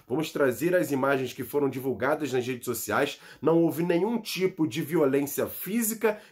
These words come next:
nem moral contra ninguém, mas a manifestação foi dura, foi pesada, mas foi feita de uma maneira bem tranquila, sem nenhum tipo de violência. Isso foi bem interessante,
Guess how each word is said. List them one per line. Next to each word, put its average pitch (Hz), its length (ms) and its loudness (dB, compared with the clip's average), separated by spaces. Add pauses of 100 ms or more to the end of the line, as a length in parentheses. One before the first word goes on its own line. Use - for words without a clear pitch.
nem 180 240 6
moral 175 440 6
contra 180 340 0
ninguém, 135 440 2 (200)
mas 135 420 2
a 139 80 0
manifestação 143 800 0
foi 117 180 -2
dura, 190 540 4 (140)
foi 147 160 4
pesada, 160 920 2 (120)
mas 135 160 2
foi 160 160 -2
feita 170 420 -2
de 139 80 -8
uma 165 140 0
maneira 151 400 2
bem 143 360 0
tranquila, 185 600 2
sem 170 260 -2
nenhum 175 280 0
tipo 180 480 -2 (200)
de 147 280 -6
violência. 139 720 4
Isso 151 200 -4
foi 175 140 -2
bem 156 340 2
interessante, 165 720 0